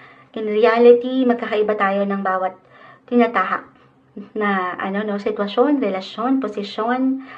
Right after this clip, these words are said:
porosyon, si Moonchild, pero still, just only take what resonate po. Unahin natin ang usaping kalusugan. Hindi po isang medical advisor ang Moonchild. Simpleng tarot card reader lamang tayo.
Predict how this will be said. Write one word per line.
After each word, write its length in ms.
porosyon, 720
si 80
Moonchild, 640
pero 480
still, 560
just 240
only 240
take 240
what 160
resonate 480
po. 160
Unahin 400
natin 400
ang 80
usaping 720
kalusugan. 800
Hindi 320
po 160
isang 340
medical 420
advisor 560
ang 220
Moonchild. 580
Simpleng 560
tarot 240
card 240
reader 320
lamang 320
tayo. 400